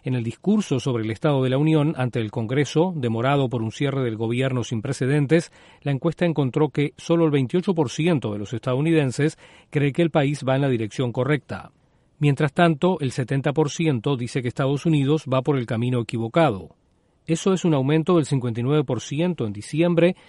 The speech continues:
y el porcentaje de ellos que dice que el país va por el camino equivocado ahora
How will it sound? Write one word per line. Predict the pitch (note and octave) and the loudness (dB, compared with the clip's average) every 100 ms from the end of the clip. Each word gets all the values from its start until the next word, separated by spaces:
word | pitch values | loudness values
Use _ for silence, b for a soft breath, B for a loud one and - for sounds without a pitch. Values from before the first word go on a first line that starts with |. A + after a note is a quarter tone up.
| B B | B B
y | C#3 | 0
el | D3 | 0
porcentaje | B2+ G#3 - G3+ C#3 D3+ - C3+ B2+ | 0 -4 -2 -4 0 0 0 -4 -4
de | B2+ B2+ | -4 -2
ellos | C3 A#2+ D#3 - | -2 -2 -4 -2
que | C3 | -4
dice | A#2+ C3+ C#3+ | -4 -4 -2
que | C3+ | -2
el | A#2+ | -4
país | A2 B2+ C#3 | -4 -4 0
va | D3+ | 0
por | F#3+ D3 | 2 0
el | A2+ | -2
camino | A2+ A#2 C3+ B2+ A2+ | -4 -2 0 0 -2
equivocado | G#2 C#3 B2+ A2 E3 B2+ D#3 B B B | -4 -6 -4 0 2 2 -2 B B B
ahora | C#3 D3 E3 E3 E3 | -2 4 4 4 2